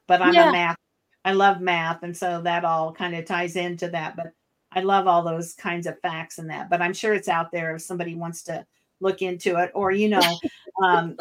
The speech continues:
Speaker 1: I also, I also had somebody, um, ask me, um, "How fast can your granddaughter get out of her car if she
Speaker 2: Oh,
Speaker 1: needs
Speaker 2: yeah.
Speaker 1: to?" And I said, "I have no idea." "Well, has, have you ever made her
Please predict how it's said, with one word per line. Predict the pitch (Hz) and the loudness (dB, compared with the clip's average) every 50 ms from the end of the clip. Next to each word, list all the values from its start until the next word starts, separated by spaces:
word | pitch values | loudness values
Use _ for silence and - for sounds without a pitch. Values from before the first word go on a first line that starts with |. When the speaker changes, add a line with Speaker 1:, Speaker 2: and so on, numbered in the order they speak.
| 214 196 - | -4 0 0
Speaker 1:
I | 196 202 196 | 0 0 2
also, | 202 220 254 302 370 - - - 196 180 175 175 175 175 175 170 - - | 2 2 2 0 -2 -4 0 4 4 4 4 4 2 0 -2 -4 -6 -10
I | - 165 180 190 214 | -8 -6 -4 -2 0
also | 226 254 269 - - 196 196 | 0 -2 -2 -2 -4 -4 -4
had | 175 202 202 180 175 170 170 175 175 170 | -4 -2 -2 0 0 0 -2 -4 -6 -10
somebody, | - - 185 185 180 185 180 170 170 170 170 180 - - - _ _ _ _ _ _ | -6 -6 -6 -2 0 0 -2 0 -4 -6 -8 -8 -10 -14 -20 _ _ _ _ _ _
um, | - 170 160 160 160 160 160 - - | -10 -8 -6 -6 -8 -8 -10 -8 -4
ask | 175 175 175 180 175 - - - 185 | -2 0 0 0 -2 -6 -12 -12 -10
me, | 175 165 165 165 165 165 175 170 - _ _ _ _ _ _ _ _ | -10 -8 -8 -8 -8 -8 -8 -10 -12 _ _ _ _ _ _ _ _
um, | 175 175 165 165 165 156 151 160 156 156 - _ _ _ _ | -4 -2 -2 -2 -4 -6 -8 -8 -10 -14 -16 _ _ _ _
"How | - - - 226 226 | -8 0 0 0 4
fast | - 254 233 233 247 - - | 4 4 4 4 0 -2 -4
can | 247 220 214 | -4 -2 -2
your | 190 180 | -2 -2
granddaughter | 185 190 185 196 190 190 160 160 165 165 | -2 -2 -2 0 0 0 0 0 -4 -6
get | 170 180 170 | -6 -4 -2
out | 165 165 160 | -2 -2 -2
of | 156 156 | -4 -8
her | 160 160 | -12 -14
car | 165 - 233 247 285 - - 156 160 - _ _ _ _ _ _ _ _ _ _ | -4 -2 0 0 0 0 -2 -4 -8 -12 _ _ _ _ _ _ _ _ _ _
if | - 196 190 | -6 -6 -6
she | - - 226 | -2 0 2
Speaker 2:
Oh, | 233 254 247 208 | 2 2 2 0
Speaker 1:
needs | 165 160 - 196 | -2 -4 -6 -6
Speaker 2:
yeah. | 208 175 | -6 -6
Speaker 1:
to?" | 160 - - _ _ _ _ _ _ _ _ _ _ _ _ _ _ _ _ _ _ - | -6 -8 -12 _ _ _ _ _ _ _ _ _ _ _ _ _ _ _ _ _ _ 0
And | 185 190 180 180 | 0 2 2 2
I | 180 175 180 | 2 0 0
said, | 175 - - 170 165 160 160 160 160 151 | -2 -4 -4 -2 -2 -2 -2 -4 -8 -6
"I | 143 147 151 160 165 165 170 - - - - | -6 -4 -4 -4 -4 -6 -8 -14 -18 -20 -10
have | - 165 160 160 170 | -6 -6 -4 -4 -4
no | 165 156 | -6 -6
idea." | 156 160 160 170 208 233 202 160 156 - | -6 -6 -4 -4 -4 -4 -4 -4 -6 -6
"Well, | - 170 175 175 170 | -4 -2 0 0 0
has, | 170 180 170 170 170 170 - - - | 0 -2 -2 -2 -4 -6 -10 -16 -20
have | - - - 175 175 170 170 170 | -14 0 2 4 4 4 2 0
you | 170 170 170 170 170 | -4 -4 -2 -2 -2
ever | 165 165 165 156 160 | -2 -2 -4 -6 -6
made | 160 160 160 165 156 | -6 -6 -6 -8 -8
her | - 160 156 151 | -10 -10 -10 -10